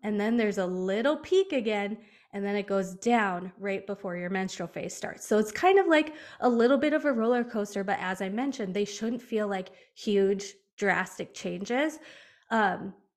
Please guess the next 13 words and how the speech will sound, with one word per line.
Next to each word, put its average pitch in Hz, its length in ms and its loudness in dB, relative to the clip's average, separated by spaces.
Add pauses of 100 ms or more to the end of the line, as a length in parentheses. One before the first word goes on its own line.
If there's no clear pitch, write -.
(200)
and 226 160 2
so 220 300 6
during 233 400 2
your 208 140 2
luteal 247 360 0
phase, 202 320 -2
during 190 240 -2
fall, 247 380 0
this 208 240 -4
is 220 120 -6
a 208 80 -2
really 196 360 -2
great 196 360 -4